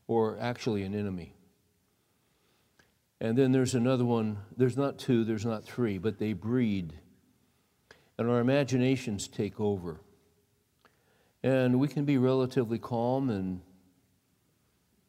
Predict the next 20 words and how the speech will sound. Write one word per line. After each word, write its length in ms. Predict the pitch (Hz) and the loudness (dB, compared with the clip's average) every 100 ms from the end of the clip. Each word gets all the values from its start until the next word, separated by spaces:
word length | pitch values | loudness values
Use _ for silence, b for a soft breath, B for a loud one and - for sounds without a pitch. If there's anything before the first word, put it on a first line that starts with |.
| _ | _
having 180 | 123 120 | -2 0
a 60 | 110 | 0
good 240 | 120 107 | 0 2
day, 440 | 117 120 123 123 - | 2 4 4 2 0
and 220 | 110 104 | -6 -4
suddenly 640 | 139 131 131 127 127 131 107 | -2 0 0 2 0 -4 -4
an 100 | 113 | 0
anxious 460 | 127 123 123 - | 0 -2 -6 -6
thought 260 | - 104 98 | -4 -4 -4
will 120 | 92 | -6
hit 180 | 87 87 | -6 -6
us. 320 | 90 - - - _ _ _ _ _ - b b b b b - | -8 -12 -14 -20 _ _ _ _ _ -20 b b b b b -6
But 140 | 95 | -2
that 180 | 117 117 | 2 2
immediately 580 | 110 123 135 131 131 123 | 2 4 4 4 2 4
leads 300 | 123 120 - | 4 2 -2
to 180 | - 101 | -4 -4
another, 440 | 104 123 123 123 123 | 0 0 0 -2 -4
to 180 | - 95 | -4 -2
another, 460 | 104 110 110 107 | -2 -2 -2 -4